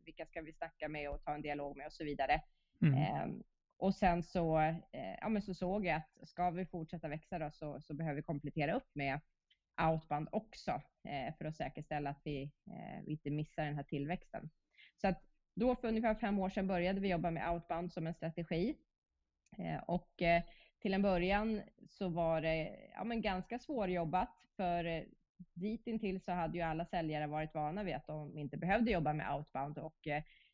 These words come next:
Speaker 1: eh, det var egentligen ingen av dem som, som, ja, men var anställd på de premisserna, vilket gjorde att, eh, ja, men suget till att då börja jobba med outbound var inte jättestort,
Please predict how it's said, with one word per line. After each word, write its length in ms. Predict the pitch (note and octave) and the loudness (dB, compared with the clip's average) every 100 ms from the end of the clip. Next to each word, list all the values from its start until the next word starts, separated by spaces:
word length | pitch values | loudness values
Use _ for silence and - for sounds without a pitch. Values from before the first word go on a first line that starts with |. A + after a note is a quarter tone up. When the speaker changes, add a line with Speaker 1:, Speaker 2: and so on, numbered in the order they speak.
| _ _ | _ _
Speaker 1:
eh, 300 | - G#2+ D3 | -8 -4 -2
det 80 | D3+ | 2
var 80 | D#3+ | 4
egentligen 300 | F3 E3 E3+ | 4 2 -2
ingen 340 | E3+ E3+ F3 | 0 0 2
av 120 | F#3+ D#3+ | 2 2
dem 80 | D#3+ | 0
som, 380 | E3+ E3 E3 - | -2 -2 -6 -8
som, 520 | - D#3+ D#3+ D#3+ D#3+ - - - | -2 0 0 0 -2 -4 -8 -2
ja, 100 | F3 | 0
men 240 | E3 E3 | 2 2
var 120 | D#3 | 2
anställd 720 | D3+ F3 D#3+ - - F#3+ D#3 | 2 4 2 0 2 4 2
på 80 | - | -2
de 220 | E3 E3+ | 0 0
premisserna, 720 | D#3+ F#3 A3+ - - D#3+ C3+ E3 - - | 0 0 0 -2 -4 -4 -4 -10 -14 -10
vilket 320 | E3+ - D#3 | -8 -6 -4
gjorde 420 | E3+ E3 D3+ D3+ | -4 -2 0 0
att, 420 | - D#3 - _ | 0 -4 -8 _
eh, 220 | D3+ C#3+ D3+ - - - - - | -2 0 -2 -8 -18 -18 -14 -4
ja, 60 | |
men 280 | F#3+ D#3 D#3+ | -2 0 -4
suget 540 | - - A3+ G3+ F#3+ - | -4 2 4 4 2 2
till 160 | G3 | 2
att 120 | F3 | 2
då 80 | F#3+ | 0
börja 360 | F#3 F#3+ F3+ A3 | 2 4 4 4
jobba 220 | G#3 E3 | 4 2
med 180 | D#3 D#3 | 2 0
outbound 260 | D#3 D#3 | 0 -2
var 60 | D#3+ | 0
inte 160 | D#3 D#3 | -2 0
jättestort, 920 | F3 - - - - A3 E3+ - - | -2 -2 -8 -8 0 0 0 -4 -16